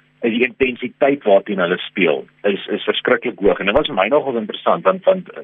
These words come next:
soos wat jy nou die vraag gevra het, was dit vir my ook, my eerste gedagte was, maar jy weet, die, die, die, hulle, hulle bal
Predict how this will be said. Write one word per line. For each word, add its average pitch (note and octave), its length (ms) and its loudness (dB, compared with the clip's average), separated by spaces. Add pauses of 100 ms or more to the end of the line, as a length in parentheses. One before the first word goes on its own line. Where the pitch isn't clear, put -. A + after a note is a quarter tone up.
(120)
soos - 200 -8
wat - 140 -2
jy F2 160 0
nou A#2 100 -6
die G#2+ 120 -10
vraag A#2+ 260 2
gevra - 280 2
het, F#2+ 80 0
was F2+ 140 -2
dit G#2+ 120 -8
vir G2 100 -12
my F2 180 2
ook, A2+ 200 0
my F#2 100 -4
eerste G#2+ 300 -4
gedagte F2+ 460 -2
was, F2 260 2
maar F2+ 300 0 (420)
jy F2 140 -2
weet, G2 220 -2
die, F#2+ 220 -10
die, F#2+ 140 -10 (140)
die, F#2+ 120 -2
hulle, F#2 220 2
hulle F#2+ 160 2
bal F2+ 240 2